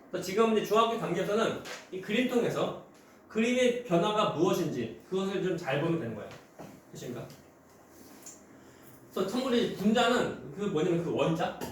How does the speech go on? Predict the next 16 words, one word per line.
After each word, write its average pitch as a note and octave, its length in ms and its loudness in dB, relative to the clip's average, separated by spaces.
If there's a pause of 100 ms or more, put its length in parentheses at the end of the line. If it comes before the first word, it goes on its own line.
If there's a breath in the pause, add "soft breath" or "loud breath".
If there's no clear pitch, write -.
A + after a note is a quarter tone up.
(220)
원자들에 A#3+ 720 4
모여서 F3+ 320 2
분자가 D#3 420 -2
돼. - 220 -6 (1200)
그래서 G3+ 180 0
다시 G3+ 220 -2
말하면 A3 360 2
이 E3 160 -2 (120)
하나의 C4+ 480 4
분자를 G3+ 480 2
이루는 E3+ 420 0 (160)
그 E3 80 -6
원자 G3+ 540 4
배열이 D#3+ 420 2
얘는 G3+ 240 -2
달라져. - 380 -2